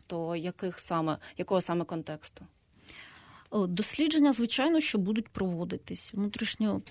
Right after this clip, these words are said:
Speaker 2: переміщені особи — це такі самі громадяни, як і ми з вами.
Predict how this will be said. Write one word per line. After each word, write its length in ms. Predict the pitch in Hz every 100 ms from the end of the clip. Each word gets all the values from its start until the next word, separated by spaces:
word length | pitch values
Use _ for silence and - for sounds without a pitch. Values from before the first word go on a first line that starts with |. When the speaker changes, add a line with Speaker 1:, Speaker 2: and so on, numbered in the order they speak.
| - - 196 - _ _ _ -
Speaker 2:
переміщені 720 | 202 202 226 233 - 208 196
особи — 420 | 190 - 240 226
це 120 | -
такі 260 | 185 180 196
самі 300 | - 208 208
громадяни, 640 | 190 190 185 170 196 180
як 160 | 165 -
і 40 |
ми 160 | 185 196
з 80 | 170
вами. 460 | 175 196 196 185